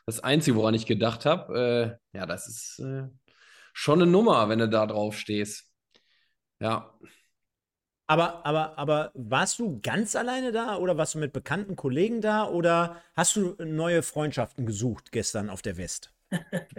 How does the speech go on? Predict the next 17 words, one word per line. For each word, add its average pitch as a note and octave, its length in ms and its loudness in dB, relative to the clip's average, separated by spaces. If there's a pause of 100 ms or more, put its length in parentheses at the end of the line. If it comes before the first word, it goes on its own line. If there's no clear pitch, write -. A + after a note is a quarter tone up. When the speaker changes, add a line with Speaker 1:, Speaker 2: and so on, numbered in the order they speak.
Speaker 1:
Du G#2 160 -6
weißt G#2 320 -2
doch, G#2 100 -2
wenn A2+ 120 2
du A#2 140 2
bei A2+ 140 2
Rot-Weiß, A#2 800 0
äh, G#2 460 -4 (320)
so A#2 280 -2
bist B2+ 300 2
wie A#2 200 2
ich, - 160 -2
dann A2 320 -4
bist A#2 200 -4
du B2+ 60 4
nie A2 220 4
alleine. F#2 500 -4